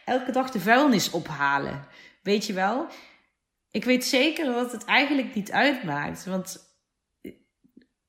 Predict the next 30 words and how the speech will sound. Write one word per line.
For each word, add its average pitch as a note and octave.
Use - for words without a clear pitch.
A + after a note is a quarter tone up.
als B3+
je C#4+
maar G#3+
doet, C#4
als -
je B3+
maar A3
uit B3
wat A#3
je A3+
doet B3+
gewoon, A3
eh, G3
het E3+
bijzondere G#3+
kan C4+
halen, B3
dan A3
maakt C4+
het -
niet B3
uit E3
waar, A#3+
het E3+
maakt G3
niet F#3+
uit, E3
eh, -
met F3+
wat. B3+